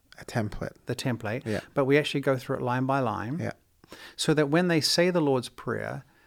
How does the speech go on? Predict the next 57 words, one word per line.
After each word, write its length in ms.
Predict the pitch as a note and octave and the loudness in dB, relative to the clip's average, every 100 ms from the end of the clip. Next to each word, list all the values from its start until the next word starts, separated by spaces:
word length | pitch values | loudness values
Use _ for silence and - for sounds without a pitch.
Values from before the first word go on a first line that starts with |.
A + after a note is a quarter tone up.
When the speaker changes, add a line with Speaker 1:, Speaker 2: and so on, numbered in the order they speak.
| _ | _
Speaker 2:
they 140 | - C3 | -2 2
now 180 | C#3 D3 | 4 4
are 180 | C#3 C3+ | 6 4
aware 460 | B2+ C#3 C#3+ C3 | 4 4 4 4
of 260 | B2 B2 - _ | 0 -4 -6 _
what 220 | - C3+ D3+ | -6 -4 -2
everything 440 | C3+ C3 C3+ C3 | -2 -4 -4 -2
means 280 | A#2+ A#2 A2+ | 0 0 -2
in 140 | A2 | -6
it. 120 | G2+ - - | -10 -12 -2
Our 200 | C3+ C3+ | 2 4
Speaker 1:
Mm-hmm. 80 | A2 | 4
Speaker 2:
Father, 380 | B2+ A#2 A2 G#2+ | 4 2 2 -4
okay, 220 | B2 - A#2 | -4 -2 0
that 180 | B2 | 0
means 360 | C3+ B2 B2 - | 0 0 0 -2
that 320 | B2+ A2+ A2+ - | 0 -2 -4 -12
you 140 | - B2 | -8 -4
can 140 | C3 | 0
only 160 | C3+ B2+ | 0 2
go 160 | B2 | 0
call, 320 | A#2+ B2 B2 A#2+ | -2 -2 -4 -4
call, 220 | - D3 - - | -10 -12 -12 -4
call 200 | - D#3+ | 2 2
God 280 | C#3+ A#2 - | 4 2 4
Father 300 | C#3+ C#3 A2 | 6 6 4
because 260 | A#2 A#2 | -6 -8
Jesus 320 | - B2 A#2 | -6 -4 -4
Christ 280 | - B2+ A2 | -6 -6 -4
has 120 | A2+ | -6
died 220 | A2+ A#2+ - | -4 -4 -4
for 80 | |
your 140 | G#2+ G#2 | -8 -2
sins. 420 | - G#3 B2+ F#2+ | 0 2 0 0
Speaker 1:
Right. 160 | G2 - - - - - | -2 -2 -8 -20 -20 -8
Speaker 2:
So 220 | - C#3 | 2 4
when 180 | B2+ C#3 | 4 4
you 80 | C#3+ | 4
say, 200 | - C#3+ | 4 4
"Our 80 | B2+ | 4
Father," 320 | C#3+ C#3+ B2+ | 4 4 6
you're 240 | A#2+ B2+ B2+ | 4 4 4
also 200 | C3+ - | 2 0
reflecting 540 | B2+ - C#3+ C#3 C3+ A#2+ | -4 -2 -2 0 0 0
on 300 | A#2+ A#2+ A2+ | 0 -2 -2
the 220 | A#2 A#2 | -4 -4
death 340 | G#2+ C3+ A#2+ | 0 0 0
of 100 | A#2 | -4
Jesus 320 | A2+ G#2+ G#2+ | -4 -6 -6
Christ 320 | - A#2+ A2 A2 | -4 0 0 0
Speaker 1:
Mm-hmm. 60 | |
Speaker 2:
and 60 | G#2+ | -4
the 40 | - | -6
provision 500 | B2+ A2+ C3+ B2+ A2 | -6 0 2 2 -2
of 100 | G2+ | -4
the 100 | G#2+ | -8
Father, 480 | G#2 G2 G2 - | -8 -8 -8 -10